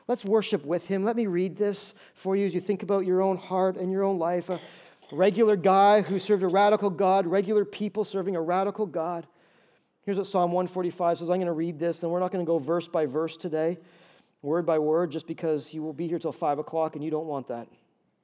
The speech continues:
So I'm gonna read it, and we're just gonna pick out some highlights here and, and get our eyes fixed on Jesus. Psalm one forty-five, "Great is the Lord." Listen to this.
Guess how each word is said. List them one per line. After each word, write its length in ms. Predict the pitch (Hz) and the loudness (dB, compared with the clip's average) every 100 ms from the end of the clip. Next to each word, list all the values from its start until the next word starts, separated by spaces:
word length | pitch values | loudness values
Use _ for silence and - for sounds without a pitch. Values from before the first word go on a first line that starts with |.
| _ _ _ - | _ _ _ -20
So 100 | - | -4
I'm 80 | 165 | -2
gonna 140 | 165 | -2
read 220 | 151 165 170 | 0 0 0
it, 20 | |
and 100 | 156 | -4
we're 60 | |
just 80 | 156 | -6
gonna 100 | 160 | -8
pick 200 | 147 151 | -8 -4
out 120 | 151 | -4
some 120 | - 147 | -6 -10
highlights 460 | 147 143 139 143 | -8 -6 -6 -6
here 220 | - 147 | -8 -6
and, 120 | 143 135 _ - _ | -6 -8 _ -20 _
and 100 | 143 | -8
get 100 | 143 | -4
our 100 | 143 | 0
eyes 220 | 143 147 - | 0 0 -4
fixed 240 | 143 - | -12 -10
on 120 | 135 | -10
Jesus. 380 | 127 127 120 127 | -8 -10 -8 -10
Psalm 280 | - 185 185 | -4 -2 0
one 120 | 175 | -2
forty-five, 600 | 165 170 143 143 135 135 | -4 -6 -8 -6 -6 -6
"Great 220 | 147 160 | -4 -4
is 100 | 165 | -4
the 60 | 147 | -8
Lord." 260 | 127 127 143 | -8 -8 -10
Listen 200 | 156 135 | -12 -14
to 80 | |
this. 360 | 127 104 - - | -14 -16 -20 -20